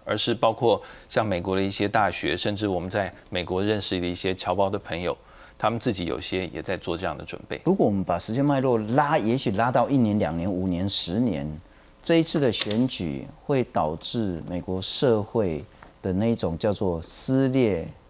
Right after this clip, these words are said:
Speaker 2: 分化、对立以及彼此敌视吗？
Speaker 1: 从这一次投票的大致的结果，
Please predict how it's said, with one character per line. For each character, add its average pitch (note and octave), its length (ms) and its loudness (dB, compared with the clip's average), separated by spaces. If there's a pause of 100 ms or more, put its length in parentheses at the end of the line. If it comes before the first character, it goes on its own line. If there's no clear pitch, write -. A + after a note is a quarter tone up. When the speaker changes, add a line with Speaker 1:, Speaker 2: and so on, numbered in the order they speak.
(140)
Speaker 2:
分 C3+ 300 2
化、 F2+ 420 -2 (520)
对 A#2 240 6
立 G2+ 340 2 (400)
以 G2 100 0
及 F2+ 300 -2
彼 G#2+ 160 0
此 F#2 160 -4
敌 E2+ 180 -2
视 G#2+ 200 -2
吗？ F#2+ 120 -2 (300)
Speaker 1:
从 F#3 340 0 (340)
这 G3 180 2
一 D3 80 8
次 C3 200 2
投 G2+ 280 0
票 A#2 340 2
的 F#2 240 -2
大 B2+ 240 2
致 A#2 180 -2
的 F#2 140 2
结 D2+ 220 -4
果， - 280 -8